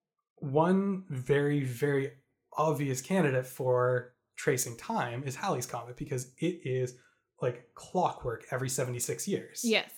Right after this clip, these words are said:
Speaker 2: yeah.
Speaker 1: I heard that it's starting to fall apart. It might only have, like, two or three more go-arounds before it's done.
Speaker 2: Really?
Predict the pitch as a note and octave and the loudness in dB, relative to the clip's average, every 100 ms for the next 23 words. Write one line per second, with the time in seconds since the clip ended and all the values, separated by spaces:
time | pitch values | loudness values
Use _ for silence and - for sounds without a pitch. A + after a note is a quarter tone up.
0 | - F#3 - _ - - B2+ A3+ B3+ - | -12 -12 -12 _ -10 -4 0 0 -2 -6
1 | - - - D3 F#3 C#3+ C3+ C#3 - - | -10 -8 -6 -2 -2 -2 -2 -4 -4 -6
2 | C3+ C3 A2 - _ _ _ _ _ _ | -6 -10 -10 -20 _ _ _ _ _ _
3 | - D#3 G3+ F3 A#2 B2+ C3 A#2 - C3 | -2 4 6 6 4 2 0 -2 -4 -4
4 | A#2 B2+ A#2+ D3+ C3+ B2+ A2+ B2 A#2+ A2+ | -4 -4 -6 -4 0 0 -2 -4 -4 -6
5 | A#2 B2+ C#3+ - B2 - - B2 A#2 A#2+ | -10 -8 -8 -6 -8 -8 -6 -6 -8 -8
6 | C#4+ D4+ D#4 D#4+ | -6 -4 -4 -6